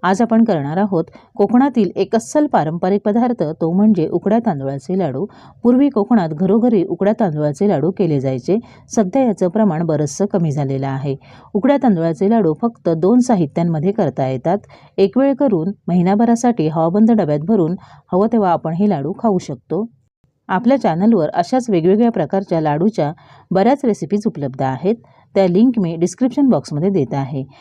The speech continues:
त्या सर्व रेसिपीज तुम्ही पाहू शकता. चला तर मग आजच्या रेसिपीला सुरुवात करूया.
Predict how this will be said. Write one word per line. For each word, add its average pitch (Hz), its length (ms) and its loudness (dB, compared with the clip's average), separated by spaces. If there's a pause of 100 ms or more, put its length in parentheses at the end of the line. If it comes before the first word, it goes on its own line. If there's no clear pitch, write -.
(180)
त्या 190 100 2
सर्व 254 260 0
रेसिपीज 165 460 -4
तुम्ही 165 180 -2
पाहू 151 280 -2
शकता. 135 460 -8 (220)
चला 208 300 2
तर 240 100 0
मग 220 140 0 (100)
आजच्या 165 280 -4
रेसिपीला 147 400 -4
सुरुवात 139 320 -4 (100)
करूया. 143 320 -2